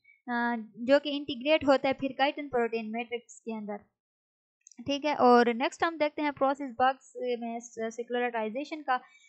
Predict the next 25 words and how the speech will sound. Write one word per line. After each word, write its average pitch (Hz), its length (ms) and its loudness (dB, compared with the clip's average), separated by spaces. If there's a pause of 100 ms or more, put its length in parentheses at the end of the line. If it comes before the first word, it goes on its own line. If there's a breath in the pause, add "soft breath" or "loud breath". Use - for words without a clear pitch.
(140 loud breath)
So 294 100 10
insects 311 400 -4
के 330 100 -10
अंदर 330 160 -2
जो 302 140 -2
क्यूटिकल 294 520 -2
है 262 80 0
वो 254 120 2
ज़्यादातर 254 440 -2
hard 254 300 2
होती 247 320 0
है 247 140 -2
secularization 254 1040 -6 (540)
के 262 140 0
ज़रिए, 262 320 0
जहाँ 247 200 -2
पर 247 180 0
proteins 262 580 -2
cuticle 254 460 -2
के 226 140 -10
अंदर 226 260 -6
cross 269 440 2
linked 247 260 -4
होते 247 200 -2
हैं, 240 320 -6